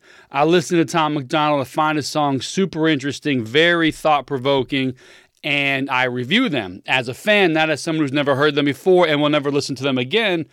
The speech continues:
I listen to them all the time. So there's one song I'm gonna do today. The probably video will be out sometime Monday, Tuesday, or Wednesday. It's called Brainwashed. So if you have time, go to The Reaction, go to Billy Reacts on YouTube,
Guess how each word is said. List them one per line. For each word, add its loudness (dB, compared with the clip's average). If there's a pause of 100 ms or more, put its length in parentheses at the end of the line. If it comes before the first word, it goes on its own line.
(300)
I 2
listen -2
to -2
them 2
all 2
the -6
time. -6 (420)
So -10
there's 0
one 2
song 2
I'm 4
gonna 2
do 2
today. 0
The -2
probably -2
video 0
will 2
be -2
out 0 (480)
sometime 0
Monday, 2
Tuesday, -2
or 0
Wednesday. -2 (580)
It's -4
called 2
Brainwashed. -2 (560)
So -4
if -4
you 0
have 2
time, 0
go 2
to -4
The 0
Reaction, 0
go 0
to -2
Billy -2
Reacts 0
on -6
YouTube, -2